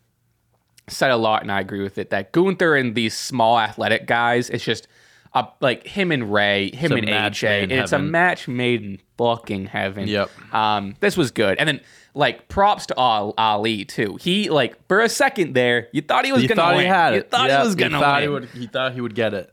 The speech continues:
Speaker 2: Um, yeah, I mean, I'll, I'll say it till the end of time. I
Speaker 1: <laughs>
Speaker 2: mean, Gunther is just
Speaker 1: So
Speaker 2: he's
Speaker 1: good.
Speaker 2: unbelievable. He's unbelievable.
Speaker 1: Mm-hmm.
Speaker 2: He's only thirty-five, thirty-six years old.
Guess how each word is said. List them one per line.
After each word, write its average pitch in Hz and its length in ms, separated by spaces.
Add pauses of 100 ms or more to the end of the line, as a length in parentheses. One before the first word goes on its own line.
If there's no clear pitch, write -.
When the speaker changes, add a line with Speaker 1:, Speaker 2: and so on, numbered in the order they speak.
(360)
Speaker 2:
Um, 110 500
yeah, 113 440
I 127 100
mean, 120 240
I'll, 117 400 (760)
I'll 123 120
say 127 220
it - 100
till 110 100
the 101 140
end 101 120
of 90 60
time. 101 500
I 113 140
Speaker 1:
<laughs> - 20
Speaker 2:
mean, 107 220
Gunther 107 420
is 98 200
just - 520
Speaker 1:
So 101 280
Speaker 2:
he's 101 60
Speaker 1:
good. 120 200
Speaker 2:
unbelievable. 170 500
He's 123 140
unbelievable. 120 640
Speaker 1:
Mm-hmm. 101 160
Speaker 2:
He's 107 480
only 113 220
thirty-five, 113 760
thirty-six 110 560
years 98 160
old. 117 360